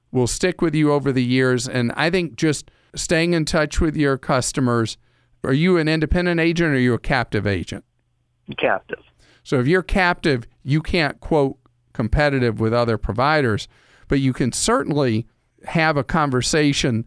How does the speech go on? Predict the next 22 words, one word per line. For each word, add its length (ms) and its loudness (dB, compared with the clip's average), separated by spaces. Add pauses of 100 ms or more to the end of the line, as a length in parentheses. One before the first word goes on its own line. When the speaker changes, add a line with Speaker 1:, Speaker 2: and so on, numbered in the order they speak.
(360)
Speaker 1:
each 300 -2
six 420 -2
months 380 0
at 100 -2
renewal 460 2
time 540 -2 (420)
with 280 0
your 160 2
book 260 -2
of 120 -4
business, 520 0 (460)
talking 420 2
to 60 2
your 140 2
clients 520 -2
about 500 0 (320)
what's 240 0
going 280 0
on 160 2
in 80 0
their 160 0
lives, 640 0